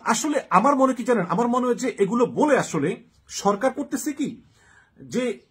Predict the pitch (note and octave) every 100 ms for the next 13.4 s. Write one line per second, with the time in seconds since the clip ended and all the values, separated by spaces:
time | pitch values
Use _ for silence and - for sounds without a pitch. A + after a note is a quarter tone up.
0 | _ _ - - G3 G3 B3 C#4 A#3+ B3+
1 | G#3 - - B3 G3 A#3+ A3+ A#3+ A#3+ -
2 | G3+ A#3 A#3 A#3 - D#3+ C3 F3+ A#3 A#3
3 | - F#3 D#3 C#3 F#2 - - _ A2+ G#2+
4 | F3+ G#3+ G3+ G3+ G#3+ F#3+ G#3+ - F3 F3
5 | G3 F#3 G#3+ F#3+ F#3+ G#3 G#3 G#3 D3+ E3+
6 | F3+ F#3+ G3 A#3 A#3+ A#3 G3 F#3 - F#3+
7 | C3 E3+ G#3 G#3 G#3 - G#3 - E3+ F3+
8 | G3 A3 G#3 G3+ F#3+ G3+ F#3+ D4 - _
9 | - - _ _ G#3 G3+ A#3 A#3 A#3+ E3+
10 | - E3 B3+ C#4+ G#3 - C3+ G#2+ - -
11 | - F3+ G#3 E3+ A#3 D4 D#4 C#4 C4 -
12 | A#3 D3 G#3 A3+ B3 F3+ C4+ C4+ D4 D4
13 | D4+ C#4 F4+ F#4+